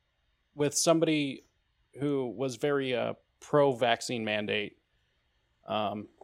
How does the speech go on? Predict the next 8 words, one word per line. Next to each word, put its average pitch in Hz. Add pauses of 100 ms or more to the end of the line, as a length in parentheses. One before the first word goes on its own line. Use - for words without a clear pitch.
(680)
and, 110 (160)
you 135
know, 117
for 135
the 131
record, 117
I'm 113
not, 110